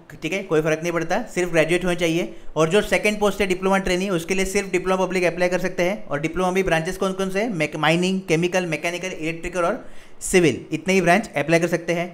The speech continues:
ठीक है। Age limit twenty रहेगा जनरल के लिए। अभी पूरा detail में जानकारी रहने वाले हैं इस रिक्रूटमेंट के रिलेटेड, so video को जल्दी से start करते हैं important point के साथ।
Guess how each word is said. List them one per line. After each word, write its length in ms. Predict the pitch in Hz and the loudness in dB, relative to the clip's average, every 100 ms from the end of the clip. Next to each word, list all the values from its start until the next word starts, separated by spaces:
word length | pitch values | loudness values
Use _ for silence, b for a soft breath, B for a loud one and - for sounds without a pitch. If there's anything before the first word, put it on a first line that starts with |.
| - | -6
ठीक 100 | 160 | -4
है। 160 | 226 B B B 170 | -6 B B B 0
Age 180 | 175 | 2
limit 200 | 185 190 | 2 0
twenty 220 | 190 180 190 | 2 2 2
रहेगा 320 | 180 175 185 | 4 4 4
जनरल 300 | 175 165 180 | 2 4 2
के 120 | 175 | 2
लिए। 100 | 180 | 0
अभी 240 | 185 147 | 0 0
पूरा 320 | 170 170 175 196 | -2 2 2 4
detail 320 | 170 180 185 | 2 0 0
में 100 | 185 | 2
जानकारी 320 | 175 170 180 | 2 4 4
रहने 120 | 170 | 4
वाले 220 | 175 175 | 4 4
हैं 120 | 190 - | 2 -2
इस 180 | 156 | -4
रिक्रूटमेंट 340 | 156 156 175 180 | -2 -2 -2 -2
के 60 | 180 | -2
रिलेटेड, 320 | 170 190 208 - - | -2 -6 -8 -10 -6
so 100 | 151 | -4
video 160 | 160 | -2
को 120 | 165 | -2
जल्दी 240 | 165 151 165 | -2 -4 -6
से 120 | 185 | -8
start 300 | 185 156 160 | 0 0 0
करते 220 | 175 180 | -4 -4
हैं 140 | 190 151 | -6 -6
important 440 | 147 156 185 214 | -4 -2 -2 -4
point 220 | 151 143 127 | -4 -4 -8
के 60 | |
साथ। 280 | - 101 | -10 -12